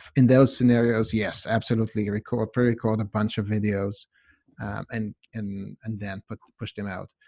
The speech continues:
For others, they're much better improvising. So they might be like, "Hey guys, you know, I just wanted to share this with you. We had this new thing in the factory today, and,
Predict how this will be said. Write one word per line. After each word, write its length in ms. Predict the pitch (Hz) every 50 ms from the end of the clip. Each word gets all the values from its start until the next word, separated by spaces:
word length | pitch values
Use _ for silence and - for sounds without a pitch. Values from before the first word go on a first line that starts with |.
| _ _ _ _ _ _ _
For 180 | - 143 -
others, 400 | 160 165 175 196 180 151 - - -
they're 140 | 139 135 131
much 260 | 139 151 147 - -
better 340 | - 127 139 135 127 120 - -
improvising. 640 | 127 127 - 127 107 - 82 - - - - - - -
So 160 | - - 127
they 160 | 113 117 117 113
might 340 | 113 107 104 110 107 -
be 360 | - 117 110 107 107 107 104 101
like, 260 | 104 101 101 104 - -
"Hey 120 | 202 233
guys, 420 | 214 156 135 131 139 156 156 151
you 80 | - 135
know, 200 | 127 127 135 143
I 140 | 143 135 123
just 240 | 120 135 139 - -
wanted 180 | 139 135 131 131
to 60 | -
share 220 | - - 139 147 147
this 180 | 147 143 -
with 160 | - 117 -
you. 260 | 117 110 110 113 117 117
We 560 | 117 117 117 117 117 113 113 113 113 117 113
had 280 | 101 101 113 113 113 113
this 320 | 120 117 110 - - -
new 140 | 123 120 117
thing 200 | - - 123 120
in 60 | 120 113
the 60 | 113
factory 440 | - 123 139 147 - - 120 107 107
today, 480 | - 113 113 107 104 107 117 139 147 139
and, 480 | 120 113 110 110 107 110 110 110 107